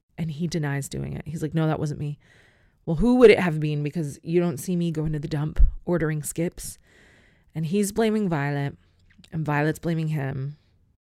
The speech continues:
and we just don't know. But what we know for sure and what I have accepted is that all the coats are gone.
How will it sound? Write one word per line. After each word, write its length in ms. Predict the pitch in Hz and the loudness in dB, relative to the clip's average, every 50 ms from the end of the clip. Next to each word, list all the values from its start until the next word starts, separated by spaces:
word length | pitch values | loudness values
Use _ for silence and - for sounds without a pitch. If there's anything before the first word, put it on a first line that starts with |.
| _ _ _ - | _ _ _ -10
and 80 | - 151 | -6 -6
we 80 | 147 135 | -4 -4
just 200 | 143 135 - - | -4 -6 -6 -6
don't 200 | 131 127 123 110 | -6 -8 -6 -6
know. 240 | 117 117 117 120 - | -6 -6 -6 -6 -4
But 160 | - 147 - | -2 0 2
what 160 | 160 160 139 | 4 4 4
we 120 | 143 175 170 | 4 4 4
know 260 | 160 165 165 175 185 | 4 4 6 8 8
for 180 | - - 190 | 8 8 6
sure 260 | 175 - - 147 127 127 | 0 -2 -4 -4 -2 -2
and 120 | 127 127 | -4 -4
what 180 | 127 - - - - | -4 -6 -6 -4 -2
I 160 | 135 135 151 | 0 0 2
have 180 | 151 160 156 151 | 0 0 -2 -4
accepted 580 | 151 - - - - 139 127 - - - - | -4 -6 -8 -6 -6 -6 -6 -6 -8 -10 -10
is 120 | - - - | -10 -10 -8
that 120 | - - | -8 -6
all 200 | - 139 143 143 | -4 -2 -2 -2
the 60 | 156 | -2
coats 260 | 156 - - - - | -4 -6 -8 -8 -8
are 60 | - - | -10 -10
gone. 260 | - - 180 - | -10 -10 -10 -12